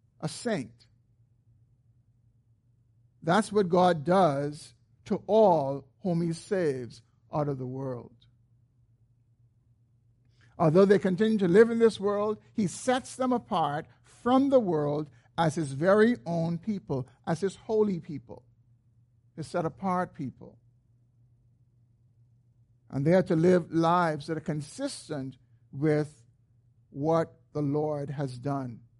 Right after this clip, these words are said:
They are to live as a holy people because God has made them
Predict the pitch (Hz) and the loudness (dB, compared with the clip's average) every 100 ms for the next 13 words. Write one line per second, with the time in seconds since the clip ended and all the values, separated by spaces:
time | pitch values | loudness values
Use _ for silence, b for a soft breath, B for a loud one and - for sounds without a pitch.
0 | _ _ _ _ _ _ _ _ _ - | _ _ _ _ _ _ _ _ _ -6
1 | 156 151 - 147 160 165 143 143 - _ | -2 -2 0 2 4 4 2 -4 -12 _
2 | _ _ _ _ _ _ - 139 139 143 | _ _ _ _ _ _ -4 -2 -2 2
3 | 196 214 254 240 208 165 151 135 135 156 | 6 8 6 2 -4 -4 -6 -6 -8 -12
4 | _ _ _ _ _ - 139 151 127 151 | _ _ _ _ _ -10 -6 -4 -4 -2
5 | 147 156 143 147 147 165 180 - 127 117 | 0 0 -2 -4 0 2 2 0 -10 -12
6 | - | -16